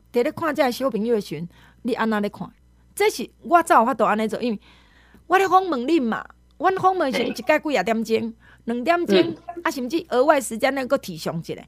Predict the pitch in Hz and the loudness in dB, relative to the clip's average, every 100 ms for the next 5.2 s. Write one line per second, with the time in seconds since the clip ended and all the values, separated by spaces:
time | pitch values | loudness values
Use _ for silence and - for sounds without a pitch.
0 | _ _ _ _ _ _ - - - _ | _ _ _ _ _ _ -8 -8 -10 _
1 | _ _ _ _ - - - 254 254 370 | _ _ _ _ -20 -14 0 0 2 2
2 | 302 226 240 285 262 254 240 240 226 226 | 4 4 4 0 0 -2 -2 -4 -4 -6
3 | 233 202 - - - _ _ _ _ _ | -8 -8 -10 -18 -20 _ _ _ _ _
4 | _ _ - - - 202 175 170 - - | _ _ -18 -12 6 8 8 6 0 4
5 | 214 226 | 6 6